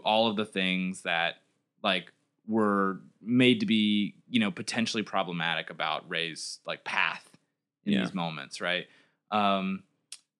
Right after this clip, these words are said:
Speaker 1: so, yeah, so at any rate, yeah, these are all various things that I would probably have handled differently to,
Speaker 2: Okay.
Speaker 1: to make the ending that much more impactful.
Speaker 2: What else would you fix about the movie?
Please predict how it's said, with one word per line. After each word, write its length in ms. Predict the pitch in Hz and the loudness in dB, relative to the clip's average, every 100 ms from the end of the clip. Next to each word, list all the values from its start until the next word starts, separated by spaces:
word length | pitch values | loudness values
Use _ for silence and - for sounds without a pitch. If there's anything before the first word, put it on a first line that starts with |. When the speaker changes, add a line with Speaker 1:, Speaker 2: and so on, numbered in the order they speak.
| _ _ _ _ _ _ _ | _ _ _ _ _ _ _
Speaker 1:
so, 520 | - 104 101 98 95 - | -4 0 2 2 -2 -8
yeah, 140 | - - | -16 -12
so 160 | - 117 | -2 2
at 60 | 101 | 4
any 100 | 101 | 4
rate, 180 | 92 | 2
yeah, 140 | - 73 | 0 0
these 160 | 123 | 2
are 80 | 135 | 4
all 140 | 123 117 | 4 4
various 260 | 113 104 | 4 2
things 180 | 107 98 | 0 -2
that 80 | 80 | 0
I 80 | 95 | -2
would 260 | 90 85 | -4 -8
probably 380 | - 95 90 92 | -2 0 0 -2
have 100 | 87 | -8
handled 360 | - 85 82 76 | -10 -8 -8 -10
differently 540 | 82 - - 62 65 _ _ _ _ _ - | -12 -12 -20 -20 _ _ _ _ _ _ -2
to, 80 | 90 | 0
Speaker 2:
Okay. 320 | 87 80 62 - _ - | 2 0 -2 -8 _ 0
Speaker 1:
to 100 | 143 | 4
make 260 | 127 151 151 | 6 6 4
the 160 | 143 | 0
ending 340 | 117 113 104 98 | 2 2 2 -2
that 140 | - | -4
much 160 | 87 - | -10 -16
more 120 | 82 | -18
impactful. 540 | - - 80 - _ _ _ _ _ _ _ _ _ _ _ _ 90 | -14 -10 -10 -12 _ _ _ _ _ _ _ _ _ _ _ _ 0
Speaker 2:
What 160 | 87 | 4
else 160 | 85 - | 4 2
would 120 | 76 | -6
you 60 | 76 | -6
fix 240 | 76 - | -8 -8
about 180 | 69 71 | -10 -10
the 60 | |
movie? 300 | 69 69 69 | -10 -12 -14